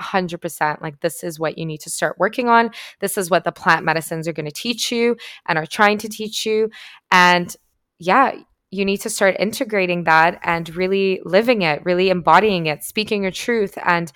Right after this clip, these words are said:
saying no, having boundaries and all of that kind of good stuff. So yeah, after that evening, I just felt like I really pretty much had a date with myself, which I hadn't done in so long. And speaking right now,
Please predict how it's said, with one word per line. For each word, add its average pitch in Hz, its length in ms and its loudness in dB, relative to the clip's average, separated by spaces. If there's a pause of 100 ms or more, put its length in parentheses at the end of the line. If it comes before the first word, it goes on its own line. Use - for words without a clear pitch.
(220)
saying 220 360 2
no, 170 280 4
having 190 380 2
boundaries 165 600 0
and 180 160 -4
all 165 200 2
of 165 100 -2
that 160 140 2
kind 160 200 -4
of 151 80 -6
good 147 180 -8
stuff. - 420 -8 (420)
So 196 640 6 (500)
yeah, 262 380 8
after 220 260 4
that 262 160 6
evening, 208 460 -2
I 196 100 0
just 185 200 -6
felt 190 260 2
like 185 300 -2
I 196 60 -2 (240)
really 202 600 2 (340)
pretty 247 180 0
much 254 160 0
had 196 160 2
a 196 60 2
date 160 360 0
with 156 200 -8
myself, 160 440 -8
which 170 140 -8
I 175 60 -4
hadn't 190 400 -2
done 156 220 4
in 165 200 -8
so 180 340 -2
long. 147 440 0
And 165 260 -6
speaking 226 540 -6
right 196 240 0
now, 151 340 2